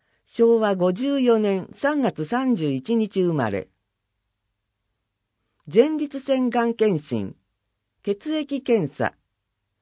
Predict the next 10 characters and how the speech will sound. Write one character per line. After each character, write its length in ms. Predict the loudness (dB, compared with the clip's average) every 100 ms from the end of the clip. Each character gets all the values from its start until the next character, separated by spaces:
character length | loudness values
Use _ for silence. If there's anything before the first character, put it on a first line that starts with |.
| _
対 180 | -6 -6
象、 380 | -2 -2 -2 -4 _ _ _ _ -2
五 120 | -2
十 180 | -2 -6
歳 360 | -4 -4 -2
以 160 | -2 -2
上 300 | 2 4 4
の 160 | 0 -2
男 320 | -2 -2 -4
性。 420 | -4 -2 -2 -6